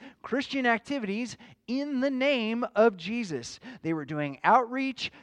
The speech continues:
They were doing evangelism. They were doing mercy ministry. They went on mission trips. They came to youth group every single Sunday.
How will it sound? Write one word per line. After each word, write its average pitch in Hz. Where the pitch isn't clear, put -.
They 151
were 151
doing 156
evangelism. 240
They 143
were 160
doing 143
mercy 226
ministry. 240
They 160
went 165
on 139
mission 254
trips. 247
They 160
came 190
to 135
youth 180
group 247
every 226
single 240
Sunday. 226